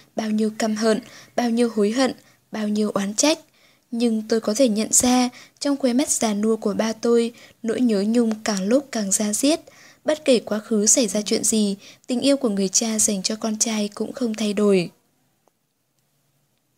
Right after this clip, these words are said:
Chương hai mươi tám. Đóng kịch. Cảnh Mạc Vũ ngồi xổm xuống cạnh tôi,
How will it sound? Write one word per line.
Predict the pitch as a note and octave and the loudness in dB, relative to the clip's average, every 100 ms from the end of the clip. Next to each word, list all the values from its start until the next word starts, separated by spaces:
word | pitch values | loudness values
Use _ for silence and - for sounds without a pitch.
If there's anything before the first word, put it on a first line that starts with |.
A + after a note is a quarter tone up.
| _ _ _ _ _ _ | _ _ _ _ _ _
Chương | - B3 | -2 0
hai | A#3 | 0
mươi | A3 | -2
tám. | G#3 G3+ G#3 D#4+ - _ _ _ | -2 0 0 -2 -6 _ _ _
Đóng | G3+ G3+ | -8 -2
kịch. | G#3+ B3 - - _ _ _ _ _ _ _ _ _ _ _ | 2 2 0 -14 _ _ _ _ _ _ _ _ _ _ _
Cảnh | B3 G#3 | -6 -2
Mạc | G3+ G3+ | -2 -2
Vũ | G#3+ | 0
ngồi | C#4 C4 | 2 2
xổm | G3+ A3+ F#3+ | 2 0 0
xuống | - G3 | -2 0
cạnh | C4 B3 | 0 0
tôi, | B3+ B3 B3 | 2 4 4